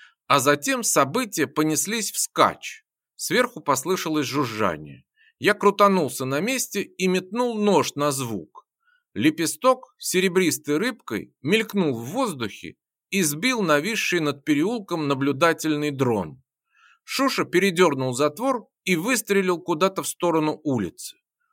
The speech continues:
Помповое ружьё сильно дёрнулось, едва не сметя стрелка назад. В последний миг он забыл плотно прижать приклад к плечу.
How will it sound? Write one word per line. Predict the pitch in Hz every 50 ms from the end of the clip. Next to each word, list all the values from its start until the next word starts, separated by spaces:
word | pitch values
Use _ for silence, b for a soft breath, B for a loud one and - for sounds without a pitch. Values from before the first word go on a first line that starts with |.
| _ _ _ _
Помповое | - 175 196 180 147 143 156 156 139 143 139 139
ружьё | 143 143 135 139 185 233 262 269 247 - _ _
сильно | - - - - 240 220 208 196 196 180
дёрнулось, | 151 143 156 151 131 110 101 95 92 87 78 71 - - - _ _
едва | 87 98 135 156 139 139 151 147 139
не | 139 127
сметя | - - 147 151 147 147 233 240 226
стрелка | - - 156 131 123 117 - 160 160
назад. | 151 147 139 135 120 101 98 85 - _ _ _ _ _ b b b b b b b b
В | - -
последний | 156 151 156 - 180 175 160 143 147 156 170
миг | 208 262 262 254 - - _ _
он | - 170 165
забыл | 135 143 180 208 208 220 240 180 120 98
плотно | - 156 180 180 151 - 139 131 120
прижать | - 131 135 127 135 214 247 233 - _
приклад | - 139 127 135 139 147 160 156 -
к | - -
плечу. | - 139 143 139 139 - - 92 - - _